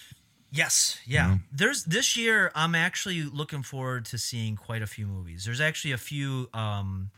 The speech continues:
Speaker 1: that I wanna see here. I'm not a m-, I, I haven't watched movies really in a while. I wanna say the last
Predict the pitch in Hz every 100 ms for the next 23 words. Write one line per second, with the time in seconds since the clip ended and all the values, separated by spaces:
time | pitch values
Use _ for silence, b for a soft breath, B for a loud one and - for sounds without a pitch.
0 | _ - - _ 104 113 110 117 110 -
1 | - 104 101 92 - _ _ _ _ -
2 | - 123 107 95 120 156 165 135 120 -
3 | 131 135 180 160 117 120 - 104 131 117
4 | 85 85 - - _ _ _ _ _ _
5 | _ _ _ _ _ _ 120 120 147 143
6 | 104 98 120 123 - 147 190 165 175 139
7 | 117 127 135 -